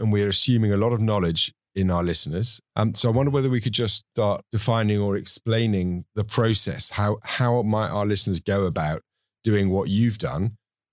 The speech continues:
doing customer journey mapping, identifying areas of friction or identifying different touch points? Maybe a good start,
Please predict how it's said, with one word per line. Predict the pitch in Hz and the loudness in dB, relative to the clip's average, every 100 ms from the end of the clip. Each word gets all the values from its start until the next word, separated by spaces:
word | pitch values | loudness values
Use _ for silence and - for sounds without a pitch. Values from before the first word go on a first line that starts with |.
| _ | _
doing | 107 104 98 | 0 2 2
customer | 123 104 107 92 | -2 -2 -2 0
journey | 107 95 | 0 0
mapping, | 90 101 98 82 78 - | 0 -2 -2 -4 -4 -4
identifying | 92 107 107 107 - 98 92 90 90 - _ _ | -4 0 0 -2 -2 0 0 -2 -4 -8 _ _
areas | 104 98 92 87 | 0 2 2 0
of | 90 | -4
friction | - 104 - - 82 85 | -4 -4 -2 -2 -2 -2
or | 87 87 | -2 -4
identifying | 80 107 104 113 98 92 87 - _ _ _ _ _ | -2 -2 -2 0 0 0 -2 -8 _ _ _ _ _
different | 110 101 - | -2 0 -2
touch | 113 - - | -2 -2 -4
points? | 82 76 - | -4 -4 -6
Maybe | - 104 117 127 | -4 0 2 2
a | |
good | 127 117 | -2 -2
start, | - 110 | -2 -2